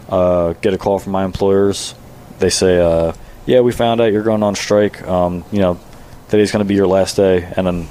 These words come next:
you know, just to make sure, I made sure they reiterated. So they said, "Yep, sounds like today should be your last day. So leave, uh, you know, your tool belt at the shop, anything that's on your tool belt that's yours, take it with you." So I said, "Okay,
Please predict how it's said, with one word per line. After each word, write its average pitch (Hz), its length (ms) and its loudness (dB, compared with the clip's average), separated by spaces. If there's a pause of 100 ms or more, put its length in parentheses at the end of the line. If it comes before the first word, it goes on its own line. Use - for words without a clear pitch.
(120)
you 127 60 -6
know, 92 160 2
just 110 220 -2
to 110 80 0
make 101 180 0
sure, 90 420 0 (520)
I - 80 -6
made 104 360 0
sure 101 280 0
they 92 160 0
reiterated. 85 640 0 (680)
So 87 480 0 (120)
they 98 100 -2
said, 90 340 -2
"Yep, 101 140 2 (180)
sounds 101 240 -2
like 95 120 -2
today 104 280 2
should 98 220 -4
be 95 80 -2
your 95 100 2
last 92 320 0
day. 87 200 2
So 90 180 -2
leave, 95 480 0 (580)
uh, 90 300 0
you 101 80 -2
know, 95 80 0
your 87 100 -2
tool 113 200 -2
belt 110 180 2
at 101 40 0
the 95 60 -2
shop, 107 320 -2
anything 98 300 -4
that's 90 160 -6
on 104 100 -2
your 104 80 -4
tool 110 180 -2
belt 104 200 0
that's 90 160 -4
yours, 107 340 0 (280)
take - 180 -4
it 90 40 -4
with 101 160 -2
you." 107 140 4 (540)
So - 120 -4
I 90 60 0
said, 95 240 -2
"Okay, 123 320 -2